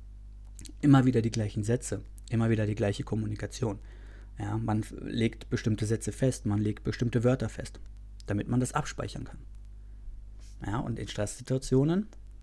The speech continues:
und wenn man die, auf die Automatismen zurückgreift, dass man darauf zurückgreifen kann und der Körper weiß, alles klar, jetzt, die Wörter sind jetzt wichtig. Ja.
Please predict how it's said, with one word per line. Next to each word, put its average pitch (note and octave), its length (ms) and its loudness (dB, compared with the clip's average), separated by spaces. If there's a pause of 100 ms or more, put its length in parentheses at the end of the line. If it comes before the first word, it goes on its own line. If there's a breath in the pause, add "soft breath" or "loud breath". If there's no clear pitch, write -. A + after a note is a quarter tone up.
(180)
und A2 220 -2
wenn A2 160 0
man G#2+ 160 0
die, - 80 -4
auf - 100 -8
die - 120 -4
Automatismen B2+ 640 0
zurückgreift, D#3 580 -2 (540 loud breath)
dass - 160 -10
man A2+ 160 2
darauf A#2 240 -4
zurückgreifen A2+ 480 -2
kann A#2+ 180 2
und C#3+ 100 2
der A2 80 -2
Körper A#2+ 300 -4
weiß, A#2 240 -2
alles A2 340 2
klar, G#2+ 320 -2
jetzt, - 280 -8 (520 loud breath)
die A2 140 6
Wörter A2+ 240 6
sind G#2 180 2
jetzt A2 200 -2
wichtig. - 320 -6 (760)
Ja. G#2 260 -2